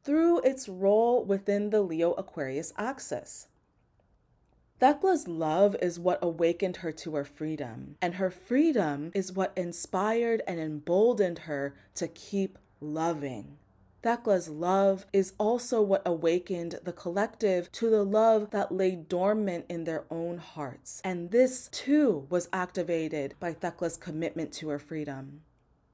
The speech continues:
Along these lines, the Leo Aquarius axis, and by extension the Star card, wants us to understand the relationship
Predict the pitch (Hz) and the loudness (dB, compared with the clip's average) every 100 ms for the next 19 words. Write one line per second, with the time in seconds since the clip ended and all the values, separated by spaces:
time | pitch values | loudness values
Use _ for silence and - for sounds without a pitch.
0 | _ - 196 214 240 240 202 170 151 143 | _ 0 6 8 6 4 2 0 -6 -6
1 | 156 196 - _ _ _ 196 202 233 240 | -10 -12 -14 _ _ _ 2 2 4 4
2 | 240 185 - 190 196 185 - 160 160 - | 4 2 0 2 2 0 -6 -8 -8 -6
3 | 151 104 - - 160 156 - 156 147 - | -6 -6 -8 -6 -6 -6 -6 -6 -6 -6
4 | - 208 226 - 151 139 139 - - 160 | -2 -2 -2 -4 -4 -6 -8 -8 -6 -4
5 | 247 262 160 98 104 185 175 196 294 330 | -6 -6 -8 -6 -6 -6 -2 0 0 -2
6 | - 170 151 - 165 - 233 269 254 240 | -6 -6 -6 -8 -10 -6 -4 -4 -4 -6
7 | - 196 165 123 - - _ _ _ _ | -4 -4 -4 -6 -12 -18 _ _ _ _
8 | - 170 175 190 240 254 220 175 - 143 | -6 -2 0 2 2 0 -6 -8 -8 -10
9 | - | -12